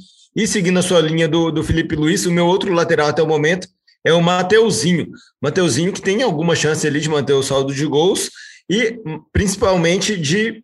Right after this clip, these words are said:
fazer muitos desarmes, né? Ele tem feito muitos desarmes, tem participado muito do, do time do Flamengo aí quando entrou na, na última rodada que ele jogou, é, fez quatro desarmes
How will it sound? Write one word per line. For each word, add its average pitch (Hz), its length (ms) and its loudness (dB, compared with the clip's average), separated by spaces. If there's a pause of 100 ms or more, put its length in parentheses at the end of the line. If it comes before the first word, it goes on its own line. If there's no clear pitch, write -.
fazer 170 380 2
muitos 185 320 0
desarmes, 151 600 0
né? 143 80 0
Ele 143 100 -2
tem 160 160 -4
feito 170 260 -2
muitos 170 260 -4
desarmes, 147 600 -2
tem 165 180 -4
participado 165 540 -2
muito 165 460 -2 (440)
do, 156 280 0
do 151 140 -2
time 151 180 -2
do 143 60 -6
Flamengo 147 340 0
aí 147 60 0
quando 147 220 0
entrou 143 340 2
na, 139 340 0 (280)
na 147 220 0
última 151 260 0
rodada 147 380 2
que 147 100 -6
ele 147 120 -2
jogou, 165 520 0 (320)
é, 143 220 4
fez 156 240 -2
quatro 185 400 0
desarmes 160 880 0